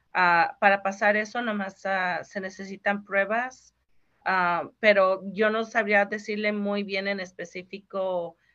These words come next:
ah, qué tipo de servicios, porque mi, am, posición es diferente, pero si llama,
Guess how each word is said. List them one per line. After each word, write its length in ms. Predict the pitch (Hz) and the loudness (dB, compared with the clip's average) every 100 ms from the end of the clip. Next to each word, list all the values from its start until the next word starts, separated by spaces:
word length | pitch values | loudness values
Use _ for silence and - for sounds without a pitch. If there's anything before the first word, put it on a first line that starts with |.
| _ | _
ah, 180 | - 165 165 | -2 -2 -2
qué 100 | 196 | -10
tipo 320 | 196 196 202 | -10 -10 -2
de 120 | 196 | -2
servicios, 560 | 196 180 180 202 226 226 | -2 -8 -8 -8 -8 -8
porque 480 | - 190 - 180 175 | -8 -8 -6 -6 -4
mi, 640 | 170 175 170 170 170 160 - | -6 -10 -8 -10 -10 -12 -8
am, 460 | 160 160 151 160 - | -6 -4 -6 -12 -8
posición 480 | 196 190 190 196 185 | -6 -6 -8 -8 -6
es 100 | 202 | -4
diferente, 600 | 208 202 185 202 269 269 - | -4 -4 -4 -2 0 0 2
pero 280 | 208 185 | 0 2
si 260 | 180 - 180 | -6 -10 -10
llama, 520 | 180 190 220 254 311 | -2 -2 0 -2 -4